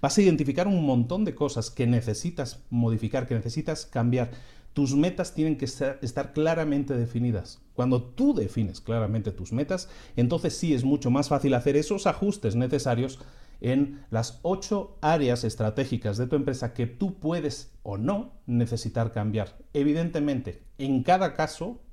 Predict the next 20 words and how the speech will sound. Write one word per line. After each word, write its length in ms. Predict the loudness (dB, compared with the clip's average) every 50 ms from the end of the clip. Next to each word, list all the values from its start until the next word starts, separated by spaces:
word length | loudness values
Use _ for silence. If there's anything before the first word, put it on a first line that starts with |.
| -20 -20 -10 -6
cada 200 | -2 -2 0 0
caso 200 | 0 0 0 -2
es 100 | -2 0
un 100 | 0 0
mundo, 240 | 0 0 -2 -2
cada 140 | -2 -4 -4
empresa 260 | -2 -2 0 0 0
es 80 | 0 2
un 100 | 2 2
mundo, 180 | 2 2 2 0
cada 200 | -2 -4 -4 -4
persona 440 | -6 -6 -4 -2 -2 -2 -2 -2
es 100 | -4 -2
un 100 | 0 0
mundo. 300 | 2 4 4 4 2 0 -4 -10 -16 -18 -18 -18 -18 -18 -18 -20 -20 -20 -6 -4
Y 120 | 4 6
cada 200 | 8 8 8 6
casuística 460 | 4 2 2 2 0 0 -2 -2 -2
es 60 | -2
diferente 560 | -2 0 2 4 4 6 4 4 2 0 -6